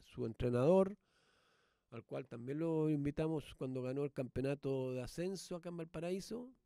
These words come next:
¿ya? Y por razones laborales tampoco pudo asistir, así que esperemos que la próxima vez, Álvaro,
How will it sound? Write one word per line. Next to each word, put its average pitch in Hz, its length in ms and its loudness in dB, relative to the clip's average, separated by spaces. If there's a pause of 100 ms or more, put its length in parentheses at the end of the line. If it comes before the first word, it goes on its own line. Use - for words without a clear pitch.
(540)
¿ya? - 340 -4
Y 131 200 -8
por 123 200 -8
razones 143 360 -2
laborales 143 440 0
tampoco 143 460 -6
pudo 139 140 0
asistir, 185 440 -2
así 151 160 -6
que - 120 -4
esperemos 170 500 0
que - 180 -2
la 151 140 -2
próxima 156 420 -4
vez, 180 300 -2
Álvaro, 180 500 -4